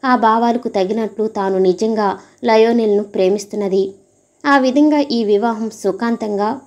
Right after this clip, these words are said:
పరిణమించింది. అన్నగారు భార్యతో ఉద్యోగంలో చేరినదాకా కానోమారా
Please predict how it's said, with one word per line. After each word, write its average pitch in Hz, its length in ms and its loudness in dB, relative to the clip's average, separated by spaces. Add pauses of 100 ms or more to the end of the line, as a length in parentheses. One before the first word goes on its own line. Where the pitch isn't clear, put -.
(140)
పరిణమించింది. 202 840 0 (720)
అన్నగారు 269 460 4
భార్యతో 214 480 0
ఉద్యోగంలో 214 680 0
చేరినదాకా 202 880 -2 (680)
కానోమారా 226 760 2